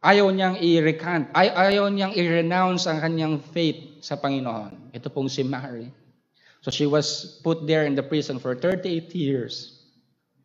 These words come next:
Imagine, sabi ko, napakahirap, ano, thirty-eight years. From sixteen years old, malapit ka nang mag-senior citizen nung ikaw ay pinalaya.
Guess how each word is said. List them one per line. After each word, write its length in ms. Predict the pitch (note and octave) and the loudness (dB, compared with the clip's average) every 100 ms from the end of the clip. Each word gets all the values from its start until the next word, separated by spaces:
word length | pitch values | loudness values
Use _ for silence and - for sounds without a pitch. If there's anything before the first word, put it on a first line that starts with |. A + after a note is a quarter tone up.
| _ _ - | _ _ -4
Imagine, 560 | F#3+ A#3+ C#4 B3+ F#3 G3+ | 2 2 4 4 2 0
sabi 240 | G#3+ A#3+ | -2 -2
ko, 320 | A#3 A#3 - - | -4 -4 -8 -6
napakahirap, 720 | A#3 B3 F#4+ D#4 D4 F#4 A3+ | -4 -4 -4 0 2 2 0
ano, 320 | A#3 B3 A3 - | -2 -4 -6 -12
thirty-eight 480 | - - C4 G3 | -16 -8 -6 -4
years. 320 | G#3+ A#3 - - - - A#3 | -2 -2 -6 -18 -20 -2 4
From 160 | A#3 | 4
sixteen 320 | A#3 A#3+ C4 A#3 | 2 -2 0 2
years 240 | G#3+ - | 2 2
old, 640 | A3 F#3+ F3 D#3 - - - _ _ _ _ | 4 6 6 4 -2 -14 -20 _ _ _ _
malapit 320 | G3+ B3+ B3+ | 6 6 6
ka 80 | C4 | 4
nang 160 | B3 A#3+ | 6 6
mag-senior 480 | G#3+ - A3 G#3+ F#3+ | 4 2 2 2 0
citizen 800 | A3+ G#3+ G3+ - D#3+ D#3+ D#3+ F#3 | 0 0 -2 0 -2 -2 -4 -8
nung 160 | F#3 | -10
ikaw 240 | E3+ G3+ F#3+ | -6 -6 -4
ay 80 | |
pinalaya. 560 | F#3 C#3+ C#3 F3 A3+ | -4 -4 -2 -2 -2